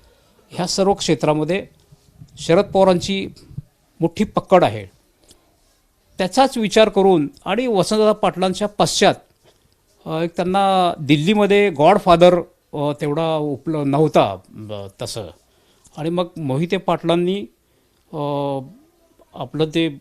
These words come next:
अ, जे काय, अ, तडजोडीचं राजकारण करत ते शरद पवारांशी जुळून घेतलं आणि शरद पवारांच्या बरोबर ते काम करू लागले. आणि मग ते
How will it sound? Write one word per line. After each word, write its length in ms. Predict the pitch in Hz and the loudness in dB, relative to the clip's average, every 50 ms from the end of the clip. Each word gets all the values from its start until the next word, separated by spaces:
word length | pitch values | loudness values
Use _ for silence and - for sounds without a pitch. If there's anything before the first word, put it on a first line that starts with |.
| 107 | -12
अ, 240 | - 151 135 139 139 | -10 -8 -6 -6 -6
जे 140 | 135 127 151 | -6 -6 -6
काय, 260 | 151 - 170 165 170 | -4 -2 -2 -2 -2
अ, 540 | - - 151 139 139 139 131 127 127 123 113 104 - - | -4 -6 -6 -6 -4 -4 -4 -6 -6 -8 -8 -10 -6 -6
तडजोडीचं 480 | 143 135 131 151 165 170 170 - 180 | -4 -2 0 0 2 2 0 0 0
राजकारण 440 | 175 156 151 143 - - 151 156 165 | 2 2 2 0 0 -2 0 0 0
करत 180 | 160 - 151 156 | -2 -2 -4 -6
ते 160 | - - 175 | -6 -8 -12
शरद 240 | - - 156 151 147 | -6 -4 -2 -2 -2
पवारांशी 640 | - - 156 143 143 143 143 - 165 156 135 127 - _ _ _ _ - 165 | -4 -4 -4 -2 -2 -4 -6 -6 -6 -8 -8 -8 -12 _ _ _ _ -12 -6
जुळून 340 | 123 147 151 170 190 214 | -2 2 2 4 4 4
घेतलं 380 | 185 151 135 - 123 120 110 101 - _ _ _ _ _ _ - | 2 0 0 -2 -4 -8 -8 -10 -12 _ _ _ _ _ _ -10
आणि 100 | 156 170 | -8 -8
शरद 260 | 170 - 165 156 170 170 | -6 -6 -4 -4 -4 -4
पवारांच्या 680 | - - 175 170 165 170 175 175 175 170 - - 180 | -4 -4 -2 -2 0 -2 -2 -4 -6 -8 -6 -6 -4
बरोबर 340 | 170 165 165 165 160 180 175 175 | -2 -2 -2 0 0 -2 -4 -4
ते 60 | 185 | -8
काम 280 | - - - 151 165 165 | -10 -4 -4 -2 -2 0
करू 160 | 160 156 151 | 0 0 0
लागले. 340 | 147 139 120 113 107 123 131 - _ _ _ _ _ _ _ _ - | 0 -2 -2 -4 -6 -8 -10 -12 _ _ _ _ _ _ _ _ -12
आणि 160 | 156 170 190 196 | -8 -8 -6 -4
मग 140 | 185 190 | -6 -6
ते 400 | 185 - - 196 196 196 196 196 | -6 -6 -8 -8 -6 -6 -8 -8